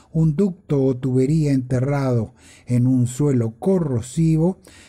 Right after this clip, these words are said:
se le conecta una barra de una aleación de zinc o de magnesio. De esa manera se está creando una pila entre acero y la aleación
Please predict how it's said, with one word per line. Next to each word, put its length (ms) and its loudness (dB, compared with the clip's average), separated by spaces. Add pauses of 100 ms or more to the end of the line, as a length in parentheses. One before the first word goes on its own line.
se 220 -2
le 160 2
conecta 840 0 (520)
una 440 2
barra 680 0
de 380 -2
una 300 0
aleación 640 -2
de 100 0
zinc 460 0
o 140 -2
de 140 0
magnesio. 960 -2 (880)
De 160 0
esa 180 -2
manera 440 2
se 160 -4
está 300 -4
creando 680 0
una 500 -2
pila 540 0
entre 400 -2
acero 600 0
y 100 0
la 280 -2
aleación 680 0